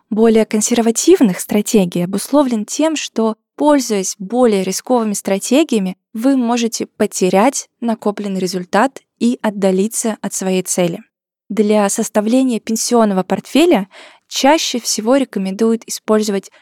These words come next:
пассивное инвестирование, когда деньги работают за инвестора, а его участие при этом минимально.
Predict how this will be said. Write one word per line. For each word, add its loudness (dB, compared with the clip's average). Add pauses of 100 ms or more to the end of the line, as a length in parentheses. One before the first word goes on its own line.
(140)
пассивное 0
инвестирование, -2 (320)
когда -4
деньги -2
работают -2 (160)
за 0
инвестора, 0 (340)
а 0
его -2
участие -2
при -2
этом -4
минимально. -2